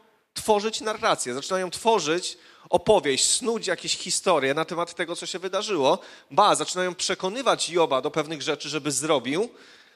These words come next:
dlatego że im się tak wydaje. Oni tak postrzegają rzeczywistość. To jest, to jest ich sposób myślenia, to są ich kolejny i oni tą sytuację Joba wsadzili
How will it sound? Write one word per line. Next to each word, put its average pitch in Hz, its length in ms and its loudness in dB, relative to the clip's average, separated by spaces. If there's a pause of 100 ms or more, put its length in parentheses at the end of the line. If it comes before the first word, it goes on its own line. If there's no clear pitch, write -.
(160)
dlatego 185 360 0
że 196 380 0 (520)
im 147 120 -6
się 143 320 -6 (520)
tak 101 400 -4
wydaje. 139 680 -6 (340)
Oni 160 220 -2
tak - 200 -4
postrzegają 165 540 -4
rzeczywistość. 160 680 -12 (280)
To 170 100 2
jest, - 360 0 (160)
to 175 80 0
jest - 160 -2
ich 208 100 -6
sposób 208 360 -2
myślenia, 170 380 -2
to 196 100 -8
są 170 160 -4
ich - 180 -12
kolejny 185 680 2 (300)
i 180 120 0
oni 233 260 -2
tą 226 160 -2
sytuację 240 500 0
Joba 226 280 0
wsadzili 160 920 -6